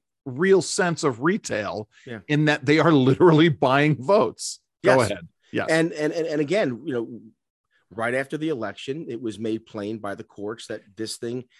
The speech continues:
Speaker 2: this dog, you know, what, what is it? This dog won't hunt.
Speaker 1: Yes.
Speaker 2: And, and, but, but, but again, there's a certain kind of cynicism,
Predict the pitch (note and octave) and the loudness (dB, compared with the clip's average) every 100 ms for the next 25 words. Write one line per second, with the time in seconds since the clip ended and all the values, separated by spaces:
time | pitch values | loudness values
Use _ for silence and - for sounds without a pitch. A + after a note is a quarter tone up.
0 | _ B2 B2+ G#2+ B2+ B2+ D3 C3 C#3 C#3+ | _ -4 -4 -2 0 0 -2 -2 0 0
1 | B2 G2+ A#2+ A2+ B2 B2 B2+ B2+ A#2 C#3 | -2 -4 -6 -4 -4 -4 -6 -8 -8 -12
2 | - - _ B2+ G#2+ B2 C3 B2+ D3 C#3 | -12 -20 _ 0 0 -2 -4 -4 -6 -6
3 | C3+ C#3 C3+ C#3 C#3+ A2+ C#3 C3+ G3+ F#3+ | -6 -6 -6 -6 -8 -8 -8 -6 -6 0
4 | D3 C3+ C3 - - - F3 A2+ - F3+ | 0 0 -4 -8 -10 -8 -10 -10 -10 -10
5 | E3 - A2+ G#2+ F2+ | -8 -8 -8 -8 -12